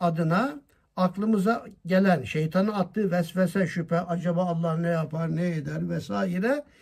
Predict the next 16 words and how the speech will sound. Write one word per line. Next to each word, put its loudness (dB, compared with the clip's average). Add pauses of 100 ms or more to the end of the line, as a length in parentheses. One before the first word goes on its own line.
(260)
ahiretle 4
alakalı, 0
melekle 0
alakalı, 0 (340)
peygamberle 4
alakalı 0 (340)
vesvese -2
ve 2
şüpheler 0
iman 4
mevzusunda 2 (420)
bizim 0
imanımıza 2
zarar 0
vermez. 0 (360)
Zarar 4